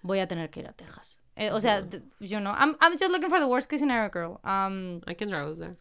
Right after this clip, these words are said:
Speaker 1: Thank you. Eh, I really cannot. Eh,
Speaker 2: It's
Speaker 1: <laughs>
Speaker 2: fine.
Speaker 1: y pues ya, es por eso.
Speaker 2: Pero
Speaker 1: Pi-,
Speaker 2: sí
Speaker 1: en
Speaker 2: es
Speaker 1: realidad, yo pienso que it's very likely she, that we have good odds. I'm just personally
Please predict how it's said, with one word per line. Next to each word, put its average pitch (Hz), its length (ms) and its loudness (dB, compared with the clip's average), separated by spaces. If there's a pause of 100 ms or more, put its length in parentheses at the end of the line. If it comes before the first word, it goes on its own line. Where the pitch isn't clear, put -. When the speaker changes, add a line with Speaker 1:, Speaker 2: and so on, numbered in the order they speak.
(280)
Speaker 1:
Thank 196 220 -12
you. 202 100 -14 (540)
Eh, 208 200 -4
I 208 160 0
really 190 280 -4
cannot. 180 380 -10 (140)
Eh, 208 640 -2
Speaker 2:
It's 254 360 6
Speaker 1:
<laughs> - 20 -14
Speaker 2:
fine. - 420 -8
Speaker 1:
y 277 140 0
pues 269 140 0
ya, 349 100 0 (320)
es - 80 -8
por 415 180 2
eso. 466 240 0 (720)
Speaker 2:
Pero 262 180 6
Speaker 1:
Pi-, 277 80 8
Speaker 2:
sí 302 120 6
Speaker 1:
en 277 80 8
Speaker 2:
es - 20 2
Speaker 1:
realidad, 269 320 6
yo 302 140 6
pienso 359 260 2
que 214 240 2
it's 202 160 -4
very 240 160 6
likely 262 460 4
she, 190 320 -4 (100)
that 196 140 -4 (160)
we 240 160 2
have 254 200 4
good 262 200 -2
odds. 226 480 2 (460)
I'm 226 200 6
just - 300 0
personally 233 880 4